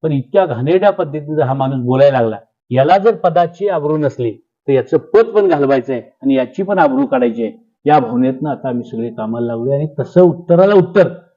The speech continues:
अनिल देसाई दिल्याशिवाय राहणार नाही, हे सांगायसाठी आजची प्रेस आहे. आणखी एक तुम्हाला महत्त्वाचा, अत्यंत मुद्दा मला सांगायचा आहे.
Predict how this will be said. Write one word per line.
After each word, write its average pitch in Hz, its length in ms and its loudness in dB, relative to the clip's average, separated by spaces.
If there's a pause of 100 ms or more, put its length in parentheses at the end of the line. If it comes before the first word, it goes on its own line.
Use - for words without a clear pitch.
(120)
अनिल 185 320 4
देसाई 170 360 4
दिल्याशिवाय 156 600 -2
राहणार 139 380 -2
नाही, 190 220 -2 (320)
हे 175 100 4
सांगायसाठी 135 680 -4
आजची 127 260 -6
प्रेस 107 320 -12
आहे. - 120 -20 (680)
आणखी 127 280 2
एक 160 140 0
तुम्हाला 156 240 2
महत्त्वाचा, 147 440 -4
अत्यंत 151 380 -6
मुद्दा 135 300 -2
मला 127 200 -8
सांगायचा 123 420 -8
आहे. 147 80 -10